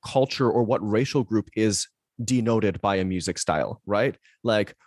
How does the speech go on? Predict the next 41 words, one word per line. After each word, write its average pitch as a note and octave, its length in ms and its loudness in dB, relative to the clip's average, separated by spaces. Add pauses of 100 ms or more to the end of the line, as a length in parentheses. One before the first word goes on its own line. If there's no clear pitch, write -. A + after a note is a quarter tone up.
(120)
rock A#2 340 0
and B2+ 180 2
roll, D3+ 240 0
like, B2 200 -2
there D3 120 2
are G#3 80 0
people F3 320 -2
now D#3 180 2
saying, E3 280 0
like, B2 180 0
"Oh, C#3+ 160 2
rock A#2+ 280 -2
and B2 100 0
roll A#2+ 180 4
was F#2+ 180 -2
always A#2 220 4
about A2 220 0
the A2+ 160 -4
angst G#2 260 0
of F#2 120 4
the G2 80 4
white F#2+ 280 2
man," E2+ 300 -2
right? A2 180 2
You D3+ 100 -2
get, D#3+ 200 2
like, C3+ 200 2
these A#2+ 180 0
conservative G#2+ 640 2
pundits G#2+ 320 2
who A2+ 80 2
are G2+ 60 2
saying A2 200 0
these G2 140 -2
things. G#2+ 140 0
I'm G#2 80 4
like, A2 120 2
like, A#2 200 0 (100)
"Do C#3+ 80 0
you G3+ 160 4
understand C3 720 2